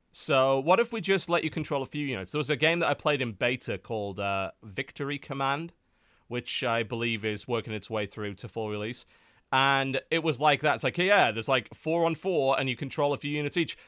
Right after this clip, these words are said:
I found it dull as dishwater. I, I, I mean, this wasn't early beta, so maybe it's got better later, but it's like, "Oh, I get to move two tanks around and shoot and occasionally press an ability.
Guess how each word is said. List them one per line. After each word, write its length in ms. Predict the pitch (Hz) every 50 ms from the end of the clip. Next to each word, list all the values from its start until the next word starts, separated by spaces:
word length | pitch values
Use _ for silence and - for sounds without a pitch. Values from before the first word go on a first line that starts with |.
| -
I 140 | - 175 196
found 260 | 190 - 202 208 185
it 220 | 160 - 131 110 -
dull 360 | 147 147 160 165 170 165 -
as 180 | 143 135 110 - _ _ - 123 110
dishwater. 680 | - - 156 - - - 123 113 101 92 82 85 78 - -
I, 220 | 127 135 131 147 - -
I, 120 | 135 139 143
I 40 |
mean, 220 | 156 143 175 165 170
this 200 | 175 175 170 -
wasn't 280 | 208 214 165 175 170 -
early 260 | 156 156 151 147 127
beta, 320 | 95 120 117 127 135 143 139
so 140 | - 147 127
maybe 200 | 127 127 127 131
it's 100 | 127 -
got 160 | 139 113 -
better 160 | 135 131 123
later, 260 | 110 107 110 123 127
but 200 | 110 131 123 - - - -
it's 100 | - -
like, 120 | 165 156 - -
"Oh, 280 | 196 240 262 190 156
I 120 | - 127 127
get 200 | 120 156 151 -
to 100 | 165 147
move 280 | 147 160 160 156 -
two 160 | - - 170
tanks 380 | 160 - - 180 202 208 - -
around 300 | 160 143 123 113 107 110
and 120 | 131 127
shoot 280 | - - - 170 185 -
and 100 | 123 117
occasionally 540 | 110 - - 131 131 131 117 117 123 131 127
press 280 | - 135 131 139 -
an 60 | 139 143
ability. 500 | 139 - 156 180 175 127 98 92 90